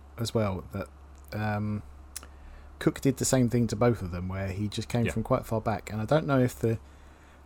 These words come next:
Speaker 1: B M Ws were thinking, "Well, we might as well let him go," or they weren't expecting it, or they just did not want to come off of that racing line because it was slippy off of it.
Speaker 2: Oh,
Speaker 1: 'Cause
Speaker 2: good
Speaker 1: they,
Speaker 2: point.
Speaker 1: they, they both seem to stick to the exact line on the outside coming into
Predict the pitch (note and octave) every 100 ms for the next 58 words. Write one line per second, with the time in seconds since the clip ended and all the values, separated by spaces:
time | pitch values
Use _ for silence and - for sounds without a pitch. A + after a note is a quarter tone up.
0 | - B2 A#2 A2+ G#2+ G#2+ G#2 A2 A2+ G#2+
1 | G#2+ G2+ G#2+ G#2 A#2+ A2+ G2+ D#2+ G2+ G#2+
2 | G2+ G2 - - - - B2 A2+ A2+ A2
3 | F#2+ - B2+ - G#2+ G#2+ - - C3+ B2+
4 | A#2 - A2+ - A2 - A#2 A#2 - G#2+
5 | - A2 - A2 G#2 - G#2 G#2+ G#2 -
6 | G#2+ A2 G2+ F#2 - - - G#2 G#2 F#2+
7 | C#2+ - G#2+ G#2 G2+ G2+ F2+ - - -
8 | - - - - - - - - C3 C3+
9 | B2+ C3+ A#2 C#3+ B2 A#2 - - A#2 A2+
10 | C3 - A#2+ A2+ A2+ - A#2 - G#2 G#2
11 | G2 - G#2 - - G#2+ G#2+ G#2 G2 G2+
12 | G#2 G#2 - A2 G#2+ - G#2+ G#2 G2+ G2+
13 | - G2